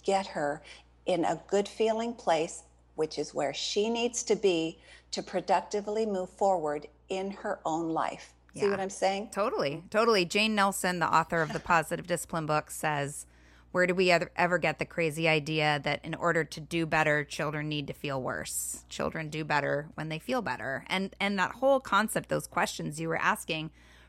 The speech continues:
Speaker 2: remind me of something that we teach, which is called, simply called curiosity questions. And going into the conversation, like I heard you doing, without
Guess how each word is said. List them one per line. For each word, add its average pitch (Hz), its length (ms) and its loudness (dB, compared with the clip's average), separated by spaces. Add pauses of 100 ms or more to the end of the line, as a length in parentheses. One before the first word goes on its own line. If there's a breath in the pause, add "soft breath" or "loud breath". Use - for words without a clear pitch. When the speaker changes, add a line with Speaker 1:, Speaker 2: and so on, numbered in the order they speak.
(100)
Speaker 2:
remind 175 420 2
me 180 260 -2
of 165 160 -8
something 165 360 -8
that 160 120 -6
we 233 140 0
teach, 165 380 -2
which 156 180 -4
is 170 140 -10
called, 160 260 -2 (180)
simply 233 360 -2
called 185 260 0
curiosity 185 680 -2
questions. - 840 -14 (420 loud breath)
And 220 220 4
going 285 360 4
into 269 220 0
the 233 100 0
conversation, 185 1160 0
like 175 160 2
I 170 80 2
heard 208 320 0
you 185 100 -2
doing, 180 600 0 (800 soft breath)
without 220 640 6